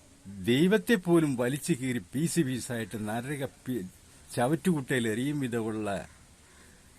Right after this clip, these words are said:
വർഗീയ, മതവർഗീയ സംവാദം ഇത് കേട്ടാൽ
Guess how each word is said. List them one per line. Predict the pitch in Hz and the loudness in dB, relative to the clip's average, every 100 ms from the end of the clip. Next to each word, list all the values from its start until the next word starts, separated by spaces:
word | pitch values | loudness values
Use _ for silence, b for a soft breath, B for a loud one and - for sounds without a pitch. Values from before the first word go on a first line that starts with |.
| - | -12
വർഗീയ, | 98 131 147 160 147 170 170 135 - | -2 2 2 2 0 0 2 2 0
മതവർഗീയ | 107 151 180 165 175 170 175 185 | -4 -2 0 2 2 2 4 4
സംവാദം | 180 - 135 143 147 151 156 127 113 - - - - - - - | 4 2 0 0 0 2 2 0 -2 -4 -16 -20 -20 -20 -20 -8
ഇത് | 110 131 - | -6 -6 -4
കേട്ടാൽ | 120 127 - 131 120 | -4 -4 0 2 2